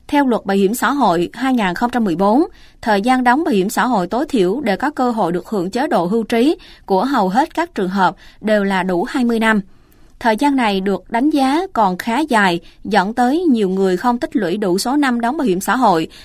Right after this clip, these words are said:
để được hưởng lương hưu. Tuy nhiên, từ ngày một tháng bảy năm hai nghìn không trăm hai mươi lăm, theo Điều sáu mươi tư Luật Bảo hiểm xã hội năm hai nghìn không trăm hai mươi bốn, người lao động đủ tuổi nghỉ hưu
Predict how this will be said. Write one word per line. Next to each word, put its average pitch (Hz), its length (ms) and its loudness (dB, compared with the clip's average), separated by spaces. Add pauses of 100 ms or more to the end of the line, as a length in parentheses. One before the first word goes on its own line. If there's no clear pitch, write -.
để 190 180 -2
được 202 120 -4
hưởng 202 200 -2
lương 247 200 2
hưu. 220 260 2 (720)
Tuy 277 140 0
nhiên, 269 300 2
từ 220 160 0
ngày 202 100 -2
một 190 180 -4
tháng 294 180 -2
bảy 220 220 0
năm 277 120 0
hai 262 120 -2
nghìn 202 200 -2
không 247 180 -4
trăm 247 120 -4
hai 240 80 -2
mươi 233 60 0
lăm, 226 200 2 (300)
theo 285 200 0
Điều 208 200 2
sáu 226 180 -2
mươi 311 200 2
tư 233 240 4 (200)
Luật 208 240 0 (120)
Bảo 196 120 2
hiểm 196 180 0
xã 240 180 -2
hội 233 240 0
năm 247 140 0
hai 247 120 0
nghìn 208 180 -2
không 233 160 -4
trăm 233 120 -4
hai 220 100 -2
mươi 214 100 2
bốn, 269 180 4 (460)
người 214 220 0
lao 269 120 0
động 180 360 0
đủ 202 240 -2
tuổi 202 160 0
nghỉ 208 160 -2
hưu 247 340 2